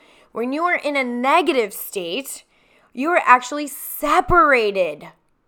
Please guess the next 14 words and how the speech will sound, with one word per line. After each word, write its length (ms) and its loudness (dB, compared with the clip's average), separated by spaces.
from 320 6
that 240 6
highest 520 0
version 580 -8
of 340 -2
yourself. 800 -4
The 80 -4
highest 640 4
version 540 -4
of 180 2
yourself 500 2
has 280 -6
a 160 -10
very 800 -6